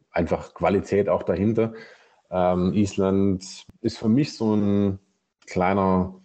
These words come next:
was heißt kleiner? Ähm, sie gehören immer irgendwo zum Favoritenkreis mit zum Erweiterten, glaub ich.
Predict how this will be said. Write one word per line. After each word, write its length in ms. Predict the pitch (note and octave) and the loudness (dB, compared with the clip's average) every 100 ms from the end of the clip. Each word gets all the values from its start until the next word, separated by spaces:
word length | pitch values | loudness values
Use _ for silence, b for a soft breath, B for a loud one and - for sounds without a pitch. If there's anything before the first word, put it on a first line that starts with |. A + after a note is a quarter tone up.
| _ - | _ -8
was 100 | F2 | -6
heißt 180 | D#2+ | -6
kleiner? 400 | - E2 G#2+ D#2+ E2 | -4 0 0 0 -2
Ähm, 340 | E2 E2+ E2+ | -2 0 0
sie 140 | G2+ | 0
gehören 260 | F#2 F#2+ A2 | 0 2 2
immer 220 | G#2 A2 | 2 2
irgendwo 280 | F#2 G2+ F#2+ | 2 2 0
zum 180 | F#2+ F#2 | 0 -2
Favoritenkreis 800 | F2+ F2+ G2+ A#2+ A2+ - E2+ F#2 | -2 0 0 0 -4 -2 -2 -2
mit 120 | F2 | -4
zum 120 | F#2 | -2
Erweiterten, 480 | E2+ F2 E2 - D#2+ | 0 2 0 -4 -4
glaub 260 | E2 E2 G#2 | -2 0 -2
ich. 180 | - | -6